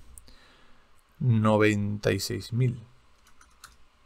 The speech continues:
Eh, y, y no, y sacamos tres mil novecientos cuarenta, pues son entre tres mil novecientos cuarenta y nos da veinticuatro con treinta y seis.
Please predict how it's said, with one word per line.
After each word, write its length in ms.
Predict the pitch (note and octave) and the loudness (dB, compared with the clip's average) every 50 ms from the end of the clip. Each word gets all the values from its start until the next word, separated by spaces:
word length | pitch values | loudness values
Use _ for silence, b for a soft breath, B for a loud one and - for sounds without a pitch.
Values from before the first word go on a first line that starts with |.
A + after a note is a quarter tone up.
| _ _ _ _ _ - _ _ _ _ _ _ _ - - _ _ _ _ _ _ _ _ _ _ - - - - - - - _ _ _ _ _ _ _ - - - - - _ - - | _ _ _ _ _ -20 _ _ _ _ _ _ _ -20 -20 _ _ _ _ _ _ _ _ _ _ -20 -20 -20 -20 -20 -20 -20 _ _ _ _ _ _ _ -20 -20 -20 -20 -20 _ -2 2
Eh, 640 | C3 A#2+ A2+ G#2+ G#2+ G#2+ G#2 G#2 G2+ G2+ G2 G2+ - - | 4 6 6 4 2 0 -2 -2 -2 -4 -4 -6 -8 -6
y, 400 | - B2+ B2 B2 - - - A#2+ | -4 -2 -2 -2 -2 0 0 0
y 60 | A2 | 0
no, 120 | A2 A2+ A#2 - | 0 -2 -4 -4
y 80 | A#2+ | -2
sacamos 640 | - - A2+ - A#2+ A#2 G#2 F#2 G2 - - - - - _ _ - - | 2 2 4 6 6 4 2 2 -4 -8 -12 -14 -16 -20 _ _ -12 -4
tres 220 | - A#2+ G#2+ G2+ G2 | -2 0 0 0 0
mil 320 | G2+ G#2+ A#2+ C3+ C3 A#2 | 2 2 2 2 0 0
novecientos 440 | A2+ G#2 G#2 G2+ - A#2 A2+ - - | -2 -2 -2 0 -2 -2 -4 -4 -4
cuarenta, 520 | - A2+ A2+ C3 C#3 C3+ B2+ - D3+ G3+ - _ b b b b b b b b | 0 0 2 2 0 -2 -6 -10 -12 -14 -14 _ b b b b b b b b
pues 140 | - B2 A#2+ | -12 -8 -4
son 180 | - G#2+ G2+ - - _ _ | -4 -4 -4 -4 -12 _ _
entre 540 | - C3 C#3 C#3 A#2+ G#2+ - - - - - _ - _ _ _ _ _ _ - - _ _ _ _ _ _ _ _ _ _ _ _ _ b b b b b b b b b b - | 0 0 2 2 2 0 -2 -8 -18 -18 -20 _ -20 _ _ _ _ _ _ -20 -20 _ _ _ _ _ _ _ _ _ _ _ _ _ b b b b b b b b b b -12
tres 340 | - - F#2+ F#2+ F#2+ - - | -8 -8 -6 -6 -8 -6 -4
mil 260 | G#2 G#2+ G#2 - - | -2 -2 -2 -4 -8
novecientos 720 | - - - - - - - A#2+ A2 G#2 - - - - - | -14 -18 -18 -18 -16 -8 -4 -2 -2 -2 -2 -8 -12 -14 -12
cuarenta 680 | - - A#2 B2+ C#3 D3 D#3+ D#3+ D#3 D#3 D3+ F#3 A3 - - - b b b b b b b b b | -6 0 2 2 2 2 0 -4 -6 -8 -8 -10 -12 -14 -14 -20 b b b b b b b b b
y 80 | - B2 | 0 0
nos 220 | A#2 A2 G#2 G#2+ | 0 0 0 0
da 220 | A2+ B2+ D3 - - | 2 0 0 0 -4
veinticuatro 840 | - A#2 B2+ D3+ F3 F3 D#3+ - C#3+ B2+ B2 C3+ D#3 E3 - E3 D#3 | -6 0 0 2 2 0 -2 -4 -8 -2 4 4 4 4 4 0 0
con 220 | - B2 A2+ A2 | 0 2 2 0
treinta 360 | - G#2+ G#2 G2 G2 F#2+ G2 | -2 -6 -8 -8 -8 -10 -12
y 60 | F#2+ | -12
seis. 380 | - - G#2 G2 G2+ - - - | -10 -8 -10 -10 -10 -14 -18 -20